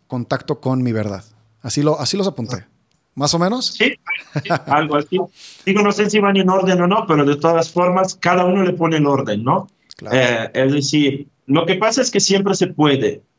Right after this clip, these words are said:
Speaker 2: O sea, realmente me, me da mucha tristeza personalmente cuando veo que una persona al perder el trabajo se suicida, por ejemplo, y,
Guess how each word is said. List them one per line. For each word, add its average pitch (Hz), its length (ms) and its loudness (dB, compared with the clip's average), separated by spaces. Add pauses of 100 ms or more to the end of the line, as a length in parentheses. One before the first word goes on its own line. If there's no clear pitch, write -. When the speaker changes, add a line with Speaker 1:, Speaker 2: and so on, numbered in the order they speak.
(140)
Speaker 2:
O - 40 -12
sea, 143 180 2
realmente 196 840 0 (340)
me, 151 520 2
me 156 180 2
da 175 160 2
mucha 202 880 0
tristeza 170 840 0
personalmente 151 880 0
cuando 151 380 2
veo 170 320 2
que 160 160 0
una 156 240 0
persona 156 500 2
al 135 140 0
perder 143 320 2
el 165 100 0
trabajo 156 760 0 (260)
se 143 140 0
suicida, 156 580 2
por 117 140 2
ejemplo, 123 480 0
y, 131 500 2